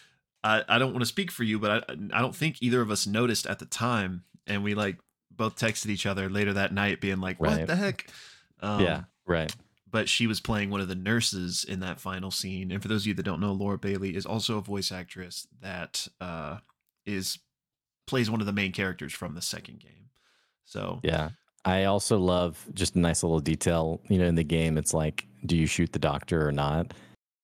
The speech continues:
Speaker 2: And in the show, Joel just, you know, instantly caps the dude.
Speaker 1: Yeah.
Speaker 2: <laughs>
Speaker 1: No mercy,
Speaker 2: So,
Speaker 1: Percy.
Speaker 2: yeah.
Speaker 1: Uh, which I wonder, I mean, clearly they're making a second season.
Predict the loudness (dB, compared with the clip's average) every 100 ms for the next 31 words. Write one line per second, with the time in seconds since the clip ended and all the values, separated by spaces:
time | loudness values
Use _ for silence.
0 | 0 2 2 0 -2 -2 2 4 4 4
1 | 2 2 2 2 0 0 0 -6 -12 -20
2 | _ _ _ 2 2 2 -2 0 2 2
3 | 0 0 0 0 -2 -2 -2 0 2 2
4 | 2 -2 -12 _ -10 -6 -2 -4 -4 -12
5 | -12 -18 -18 _ _ _ _ _ _ _
6 | 0 2 2 2 2 2 2 -2 -4 -10
7 | -18 -20 -16 -14 -2 2 2 2 -4 -12
8 | _ -4 2 4 4 0 -6 _ _ _
9 | _ _ _ _ -4 2 4 6 8 8
10 | 8 8 6 6 4 6 6 6 6 6
11 | 6 6 4 4 0 0 -2 0 0 -2
12 | -4 -6 -8